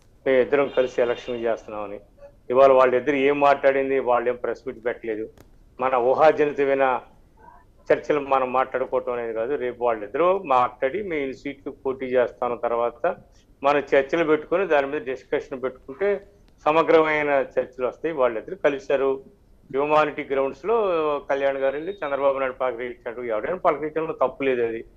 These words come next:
అది దాన్ని మనం ఇంకో కోణంలో, ఆ, క్రిటిసైజ్ చేయటం కూడా అది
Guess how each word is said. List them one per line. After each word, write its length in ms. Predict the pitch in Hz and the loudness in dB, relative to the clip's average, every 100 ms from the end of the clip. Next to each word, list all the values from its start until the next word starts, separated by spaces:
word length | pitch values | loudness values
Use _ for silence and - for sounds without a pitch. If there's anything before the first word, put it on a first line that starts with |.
| _ _ _ - | _ _ _ -6
అది 100 | 117 | -4
దాన్ని 300 | 113 120 120 | 0 0 0
మనం 440 | 120 120 117 110 110 _ _ _ | -2 -2 -2 -2 -6 _ _ _
ఇంకో 220 | 131 131 135 | -4 0 2
కోణంలో, 840 | 139 143 143 143 135 127 120 123 - _ _ _ _ - | 4 4 4 6 6 6 2 -6 -12 _ _ _ _ -8
ఆ, 260 | 120 120 113 | -4 -4 -6
క్రిటిసైజ్ 420 | - 131 - 147 127 | -8 -8 -4 -2 -2
చేయటం 260 | 123 123 | -2 -4
కూడా 160 | 123 147 | 0 2
అది 360 | 135 120 104 | 2 -4 -10